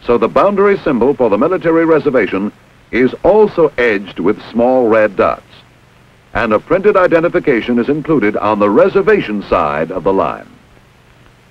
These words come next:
These, then, are representative samples of the symbols used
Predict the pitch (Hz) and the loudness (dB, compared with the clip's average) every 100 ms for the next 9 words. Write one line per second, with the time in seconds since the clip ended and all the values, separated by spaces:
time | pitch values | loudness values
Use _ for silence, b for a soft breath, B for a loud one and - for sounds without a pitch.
0 | - _ _ _ _ - _ _ _ _ | -20 _ _ _ _ -20 _ _ _ _
1 | _ _ _ _ _ _ _ _ _ _ | _ _ _ _ _ _ _ _ _ _
2 | _ _ _ _ _ - 180 220 143 151 | _ _ _ _ _ -2 0 0 2 0
3 | 156 160 104 95 139 165 156 147 151 151 | 0 0 0 2 2 2 0 0 0 0
4 | 135 - 143 107 82 95 - 101 110 - | -2 -2 -2 -2 -2 -2 -2 -2 -2 -4
5 | 170 170 135 131 90 107 | -4 -2 0 0 0 -2